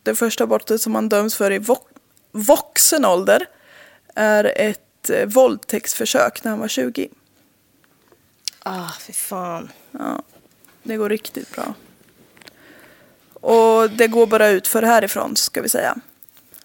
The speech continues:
Speaker 1: Han,
Speaker 2: Mm.
Speaker 1: han blir lite av en kåkfarare, kan man säga. Han,
Speaker 2: Mm.
Speaker 1: det är främst, eh, inbrott och stölder, men även så överfall och rån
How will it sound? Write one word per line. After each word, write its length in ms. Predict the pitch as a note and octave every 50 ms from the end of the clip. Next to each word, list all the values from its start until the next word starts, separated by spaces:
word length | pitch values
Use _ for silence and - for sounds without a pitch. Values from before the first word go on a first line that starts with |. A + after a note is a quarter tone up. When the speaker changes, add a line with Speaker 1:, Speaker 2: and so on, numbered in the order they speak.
| _ - _
Speaker 1:
Han, 460 | _ - - A#3+ A#3 A#3 A#3 A#3 A3+
Speaker 2:
Mm. 360 | A3+ A3+ - F3+ F3+ F3+ F3+ E3+ _ _ _ _ _ - - -
Speaker 1:
han 380 | - - - G#3+ G#3+ A#3+ A#3 A#3
blir 540 | A3 A3 G#3+ G#3+ G#3+ G#3+ G#3 G3+ F#3+ - -
lite 260 | A3+ A3+ A3 - A3+
av 80 | G3+ G#3
en 100 | G#3+ G#3+
kåkfarare, 760 | - B3+ A#3+ G#3+ G#3 - - - F#3+ F3 G3+ G#3 G#3+ G#3+ G#3+
kan 140 | - A3 A3+
man 120 | A#3 A3+
säga. 280 | A3 A3 - E2 - G#3+ - _ _ _ _ _ _ _ _ _ _ _ _ _ _ - - - _ _ _ _ _ _
Han, 380 | - F#3 F3 E3+ E3+ E3+ E3
Speaker 2:
Mm. 200 | - - - - G1+ - _ - -
Speaker 1:
det 200 | - A#3 - -
är 120 | A#3+ A3+ A#3
främst, 720 | - - C4+ A#3+ A#3+ B3 A#3 A#3 - - - - _ - -
eh, 560 | G#3+ G#3+ G#3+ G#3+ G#3 G#3 G#3 G#3 - F#3 A#3
inbrott 400 | A3+ G#3 G3+ G#3 G3+ G3 - -
och 60 | G3+
stölder, 640 | - - A3 G#3 G#3 G3+ F#3 G3+ G3 F#3+ G3 G3+ -
men 280 | - A3 G#3+ G#3 G#3 G#3
även 460 | G#3 G3+ F#3+ F#3+ F#3+ G#3 G3 G3+ G3+
så 340 | - - G3+ G#3 G3 G3 -
överfall 840 | - G#3+ G#3 G3+ G3 F#3 F#3+ F#3 - - G3 F#3 F#3 G3 - - -
och 440 | - - G#3 - _ _ - - - -
rån 580 | G#3+ G#3+ A3 G#3+ G3+ G3+ G3+ G3 G3+ G#3+ A3